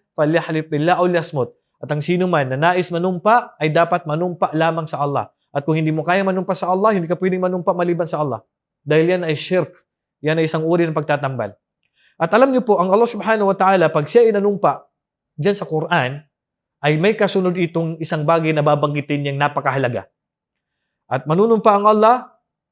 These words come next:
na mangyayari, mat-, mangyayari sa iyo ang bagay na to. Kaya ang Allah subhanahu wa ta'ala, nanumpa siya sa oras na may kasunod dito kung ano yung bagay na pinanumpaan ng Allah subhanahu wa ta'ala. Ano ba yung mangyayari sa atin?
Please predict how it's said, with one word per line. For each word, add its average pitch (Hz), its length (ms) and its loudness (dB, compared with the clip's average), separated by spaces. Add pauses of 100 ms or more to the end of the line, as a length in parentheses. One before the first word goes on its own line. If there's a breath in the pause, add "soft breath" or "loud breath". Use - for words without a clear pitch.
(340)
na 151 80 0
mangyayari, 190 560 4
mat-, 202 320 -2
mangyayari 185 480 2
sa 190 160 0
iyo 202 160 4
ang 151 80 0
bagay 170 240 4
na 143 160 -2
to. 107 160 -10 (480)
Kaya 156 160 2
ang 170 80 2
Allah 208 80 4
subhanahu 196 480 0
wa 185 80 2
ta'ala, 202 560 2 (400)
nanumpa 180 400 0
siya 202 160 0
sa 185 160 0
oras 190 480 0 (480)
na 175 320 2
may 190 240 0
kasunod 180 320 0
dito 190 400 0
kung 190 160 -4
ano 185 240 2
yung 262 160 0
bagay 185 320 4
na 180 80 2
pinanumpaan 165 640 -2
ng 160 80 -4
Allah 151 240 -2
subhanahu 147 320 -4
wa 139 80 -2
ta'ala. 139 240 -4
Ano 214 160 2
ba 247 80 6
yung 226 160 2
mangyayari 185 480 0
sa 151 160 -2
atin? 139 240 -4